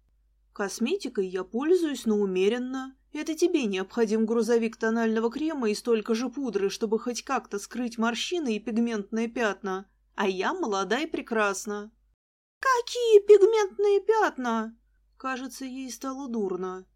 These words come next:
"Да я с детства побеждала на всех конкурсах красоты".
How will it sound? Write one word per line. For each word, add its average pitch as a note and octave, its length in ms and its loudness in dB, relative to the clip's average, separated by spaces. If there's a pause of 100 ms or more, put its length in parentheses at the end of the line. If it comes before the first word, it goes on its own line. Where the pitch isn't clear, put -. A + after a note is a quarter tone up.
(200)
"Да B3 160 2
я A4 340 6
с G#4 140 -4
детства G#4 460 6
побеждала F4 640 2
на F4+ 160 2
всех F#4+ 360 0
конкурсах F4+ 680 -2
красоты". E4+ 800 -4